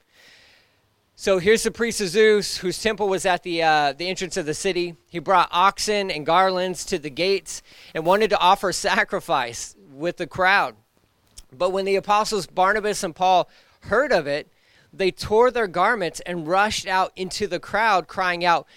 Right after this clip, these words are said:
"Men, why are you doing these things? We also are men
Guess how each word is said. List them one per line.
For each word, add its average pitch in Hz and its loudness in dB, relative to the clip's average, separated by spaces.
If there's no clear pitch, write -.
"Men, 175 -4
why 170 4
are 233 4
you 196 -2
doing 175 0
these 123 -12
things? - -14
We 208 -2
also 196 4
are 160 -2
men 156 -4